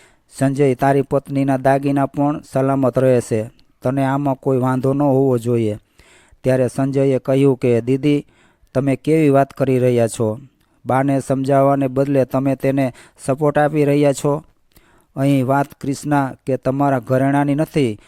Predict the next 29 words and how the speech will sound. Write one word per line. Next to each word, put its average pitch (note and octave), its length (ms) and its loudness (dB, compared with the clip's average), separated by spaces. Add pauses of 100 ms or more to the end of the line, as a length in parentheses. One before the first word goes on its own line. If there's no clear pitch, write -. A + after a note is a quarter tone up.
(280)
વાત C3 240 -2 (120)
ચોરીની D3 440 2
છે A2 280 -4 (360)
અને C#3 220 -4
તમે C#3 320 0
વાતને C3+ 440 -2
વણીને C#3 440 0
ક્યાં D#3 340 -2
લઈ C#3 220 2
જઈ C3 220 -2
રહ્યા B2 300 0
છો? G#2+ 280 -4 (840)
તમે C#3+ 260 2
જ C#3+ 80 -6
બાને C#3 380 2
સમજાવો C#3+ 640 0 (220)
કે C3 140 0
લોકોની C3+ 540 0
નારાજગીની C3+ 680 -2
ચિંતા C3+ 440 -4
છોડીને C#3 540 -2 (360)
મારી C3 260 -2
સાથે C#3+ 420 -2 (320)
પોલીસ C3 240 0
સ્ટેશને C#3 500 -2
ચોરીનો C3 480 -2
રિપોર્ટ B2+ 380 -2
નોંધાવવા B2+ 460 0
આવે." A#2+ 340 -2